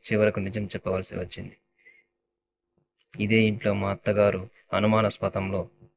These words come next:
మరణించింది. ఆస్తి ఆవిడ పేరు మీద ఉండేది. ఇంకా ఆవిడ పోతే గాని నాకు ఆ ఆస్తిపై హక్కు రాదని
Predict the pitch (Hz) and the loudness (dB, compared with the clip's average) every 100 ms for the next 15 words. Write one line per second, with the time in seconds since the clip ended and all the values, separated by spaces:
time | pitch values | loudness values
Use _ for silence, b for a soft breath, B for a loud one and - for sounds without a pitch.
0 | _ _ _ _ _ _ _ _ _ _ | _ _ _ _ _ _ _ _ _ _
1 | _ _ _ _ 104 101 98 - 92 92 | _ _ _ _ -2 0 -2 -6 -10 -10
2 | - _ _ _ _ _ _ _ _ _ | -16 _ _ _ _ _ _ _ _ _
3 | 104 104 - 104 98 98 101 - 101 101 | 0 0 0 2 2 0 -2 -2 -2 0
4 | 101 98 95 95 92 101 _ b b b | -4 -4 -4 -6 -6 -10 _ b b b
5 | _ - 101 - 92 90 _ - 104 104 | _ -8 -6 -2 -2 -4 _ -2 2 2
6 | 101 104 104 113 113 120 123 113 107 107 | 2 -2 0 2 2 2 2 2 0 2
7 | 104 104 - 101 - 98 98 - 98 95 | 2 0 -2 -4 -2 -2 -4 -6 -4 -4
8 | 95 98 | -4 -8